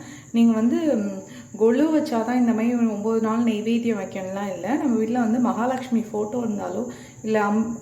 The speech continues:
அம்பாள் ஃபோட்டோ இருந்தாலோ, இந்த மாதிரி நெய்வேத்தியம் செஞ்சு டெய்லி வச்சு சுவாமி கும்பிடலாம். சப்போஸ் வந்து இத்தனை நாள் நான் நெய்வேத்தியம் செய்யல, நாளையிலேருந்து பண்ண போறேன் அப்படின்னா வந்து ஒண்ணும் பிரச்சனை இல்ல. அம்பாள் கோச்சிக்க மாட்டாங்க. நீங்க வந்து உங்களால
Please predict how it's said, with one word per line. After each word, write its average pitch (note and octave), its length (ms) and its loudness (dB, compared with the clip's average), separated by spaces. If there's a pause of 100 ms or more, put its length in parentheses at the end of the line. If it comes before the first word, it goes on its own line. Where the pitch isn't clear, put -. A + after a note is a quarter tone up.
அம்பாள் C4 340 2
ஃபோட்டோ A#3+ 300 -2
இருந்தாலோ, G#3+ 380 -2
இந்த B3+ 140 0
மாதிரி A3+ 200 2
நெய்வேத்தியம் A3+ 560 0
செஞ்சு A3 320 0
டெய்லி G#3+ 340 0
வச்சு A3+ 240 -4
சுவாமி G3+ 320 -4
கும்பிடலாம். F#3 420 -2 (380)
சப்போஸ் C4 340 2
வந்து B3 240 0
இத்தனை A3+ 260 -2
நாள் B3 200 2
நான் G#3 180 -2
நெய்வேத்தியம் A3 540 -2
செய்யல, G3 340 -2 (500)
நாளையிலேருந்து A#3+ 580 2 (140)
பண்ண A3 240 0
போறேன் G#3+ 300 -2
அப்படின்னா G#3 400 -4
வந்து A#3 180 2
ஒண்ணும் A#3 260 0
பிரச்சனை A3 400 -2
இல்ல. G3 120 -6 (140)
அம்பாள் A#3 340 0
கோச்சிக்க G#3+ 320 -6 (100)
மாட்டாங்க. F#3 420 -6 (360)
நீங்க A3+ 220 2
வந்து B3 140 4 (120)
உங்களால G#3+ 360 2